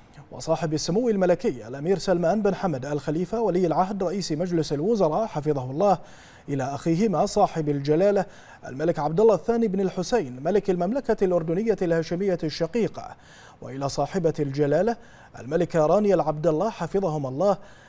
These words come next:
بمناسبة عقد قران صاحبة السمو الملكي الأميرة إيمان بنت عبد الله الثاني على السيد جميل ألكسندر ثيرميوتس، وتمنياتهما للزوجين حياة زوجية سعيدة.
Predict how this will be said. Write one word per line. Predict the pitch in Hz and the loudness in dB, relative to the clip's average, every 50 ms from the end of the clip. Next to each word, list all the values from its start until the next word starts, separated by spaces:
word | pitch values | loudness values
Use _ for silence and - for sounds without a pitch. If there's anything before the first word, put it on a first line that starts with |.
| - - | -12 -4
بمناسبة | 180 208 220 240 233 233 208 - 302 269 269 220 - | -2 2 2 4 2 2 0 0 0 2 2 2 2
عقد | 208 185 165 156 175 - - - 190 180 180 165 - | 2 2 2 4 2 2 0 0 -2 -2 -2 -2 0
قران | - 160 165 196 220 214 202 180 | -2 0 2 2 2 2 0 -2
صاحبة | 160 - 175 160 156 - 202 196 175 160 - | -2 -2 -2 -4 -2 -2 -2 0 0 0 0
السمو | 156 147 - - 160 196 208 190 | -2 -4 -2 -4 -4 -2 0 0
الملكي | 175 170 160 160 165 151 - 170 208 233 196 - - - - - - - - - 131 | 0 0 0 0 0 0 0 0 0 -2 -2 -6 -14 -20 -20 -20 -20 -20 -20 -12 -10
الأميرة | 131 131 127 139 151 175 190 175 170 165 160 | -10 -8 -4 -2 0 2 4 6 6 4 4
إيمان | 151 147 175 170 156 156 165 202 233 226 | 2 0 0 0 2 2 2 2 0 0
بنت | 196 190 175 - | 0 0 -2 0
عبد | 180 165 165 156 156 | 0 -2 0 0 0
الله | 202 196 180 | 2 2 2
الثاني | 156 - - 220 214 170 160 190 233 - - - - - _ _ _ - | 0 2 2 2 4 4 4 0 -2 -2 -6 -16 -20 -20 _ _ _ -10
على | 139 139 143 | -6 -4 -4
السيد | 131 - - 208 214 190 180 170 160 170 160 - 160 | -4 0 0 0 2 2 0 0 0 -4 -4 -4 -4
جميل | 147 165 160 185 226 254 254 233 | -2 0 0 2 2 2 2 2
ألكسندر | 202 196 185 165 165 208 202 190 175 170 160 156 156 | 2 2 0 0 0 0 0 2 2 2 2 0 -2
ثيرميوتس، | - - 180 170 160 165 196 220 190 - - 135 120 - - | -4 0 0 0 0 2 0 0 0 -2 -6 -12 -12 -10 -10
وتمنياتهما | 143 139 135 - 143 139 139 147 156 170 175 180 - 226 220 226 208 208 247 277 | -10 -10 -8 -6 -6 -6 -4 -2 0 0 0 0 0 0 0 0 0 0 -2 -2
للزوجين | 269 254 208 180 196 170 160 143 156 190 233 226 220 190 | -2 -2 0 2 2 2 2 2 0 0 0 0 -2 -2
حياة | - - 185 175 185 208 196 - | 2 2 4 4 4 4 2 0
زوجية | 190 185 180 160 165 175 170 165 151 170 170 160 147 - 160 151 | -2 -2 -2 -2 -2 -2 -2 -2 -2 0 0 0 0 0 -2 -2
سعيدة. | 143 - 165 160 151 156 135 120 120 107 | -2 -2 -4 -2 0 -2 -2 -4 -8 -16